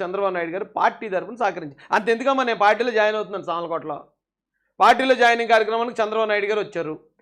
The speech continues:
అక్కడ మీటింగ్ పెట్టారు, నేను వెళ్ళి జాయిన్ అవుతున్నాను. ఆయన నాకు కండువా వేశాడు. కండువా వేస్తే ఈ లోపు అక్కడ గిరీష్ అనే ఒక కుర్రోడు వైసీపీ నాయకుల వేధింపులతో పోలీసులు టార్చర్ పెట్టి కొడితే సూసైడ్ చేసుకున్నాడు. ఆ తల్లిదండ్రులు పైకి వచ్చారు.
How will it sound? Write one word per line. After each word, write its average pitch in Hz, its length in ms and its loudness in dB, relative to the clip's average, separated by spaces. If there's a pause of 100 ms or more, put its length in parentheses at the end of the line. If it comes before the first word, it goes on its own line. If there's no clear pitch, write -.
(100)
అక్కడ 226 180 2
మీటింగ్ 214 380 -2
పెట్టారు, 160 480 -4 (160)
నేను 277 160 2
వెళ్ళి 302 160 2
జాయిన్ 262 220 4
అవుతున్నాను. 202 340 -2
ఆయన 226 100 -2
నాకు 247 180 0
కండువా 214 260 0
వేశాడు. 185 320 -2 (360)
కండువా 269 260 6
వేస్తే 285 200 4
ఈ - 20 2
లోపు 262 220 8
అక్కడ 269 200 4 (320)
గిరీష్ 269 280 -2
అనే 285 120 2
ఒక 269 80 -2
కుర్రోడు 233 600 0 (180)
వైసీపీ 240 400 0
నాయకుల 262 360 4
వేధింపులతో 226 880 2 (200)
పోలీసులు 262 420 2
టార్చర్ 220 460 2
పెట్టి 233 160 0
కొడితే 202 680 0 (140)
సూసైడ్ 269 280 2
చేసుకున్నాడు. - 520 -6 (440)
ఆ 185 60 4
తల్లిదండ్రులు 277 520 4
పైకి 214 260 2
వచ్చారు. - 320 -10